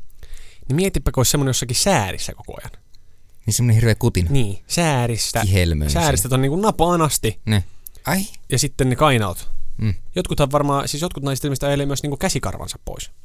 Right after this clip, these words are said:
Speaker 1: Jos on vaikka jotain semmoista niinku oikein tummaa turkkia tulossa.
Speaker 2: J-, joo, joo, mm.
Speaker 1: Mietipä, jos on vaikka semmonen tilanne, että, että on tosi vilkas karvankasvu säärissä.
Speaker 2: Ne.
Speaker 1: Sitten sä ajelet niitä ja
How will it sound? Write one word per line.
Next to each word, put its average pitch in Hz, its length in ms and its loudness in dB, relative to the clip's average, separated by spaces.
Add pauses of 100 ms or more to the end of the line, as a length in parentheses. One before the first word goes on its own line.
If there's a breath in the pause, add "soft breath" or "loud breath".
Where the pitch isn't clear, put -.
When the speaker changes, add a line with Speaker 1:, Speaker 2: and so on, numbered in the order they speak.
(380 soft breath)
Speaker 1:
Jos 120 160 2
on 110 60 0
vaikka 110 200 0
jotain 117 180 0
semmoista 110 200 -4
niinku 113 220 -2
oikein 110 360 -2 (120)
tummaa 95 320 -6
turkkia 98 380 -10
tulossa. - 340 -10 (160)
Speaker 2:
J-, 101 260 2
joo, 110 220 4
joo, 92 180 2 (120)
mm. 90 200 2 (320)
Speaker 1:
Mietipä, 185 380 0
jos 127 280 2
on 131 140 -2
vaikka 120 180 2
semmonen 123 240 4
tilanne, 107 340 2
että, 92 260 -4 (580 soft breath)
että - 200 -2
on 104 80 -2
tosi 139 420 2
vilkas 123 380 2
karvankasvu 95 680 0
säärissä. - 480 -6
Speaker 2:
Ne. - 680 -8
Speaker 1:
Sitten 104 220 2
sä 139 160 2
ajelet 139 400 2
niitä 110 380 -2 (500)
ja 110 200 -2